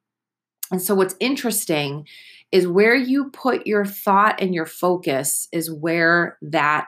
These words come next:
energy and that awareness and that will grow.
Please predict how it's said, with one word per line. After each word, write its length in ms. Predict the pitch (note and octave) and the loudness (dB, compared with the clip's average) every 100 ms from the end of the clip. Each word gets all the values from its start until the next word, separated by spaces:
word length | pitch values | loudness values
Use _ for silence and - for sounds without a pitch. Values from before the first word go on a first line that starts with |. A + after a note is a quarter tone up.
| - | -6
energy 640 | D#3 D#3 F3+ F3 G3 G3 E3+ | -2 0 0 0 2 2 2
and 160 | E3 | -2
that 120 | D3+ | -2
awareness 720 | D3 D3 D3+ E3+ F3+ F3+ - - | -2 -2 0 2 2 0 -2 -6
and 240 | D#3 D3+ | -8 -2
that 240 | D3 - | -2 -2
will 180 | D3 D3+ | -6 -8
grow. 520 | - C3+ A#2+ A#1 - | -8 0 0 0 -4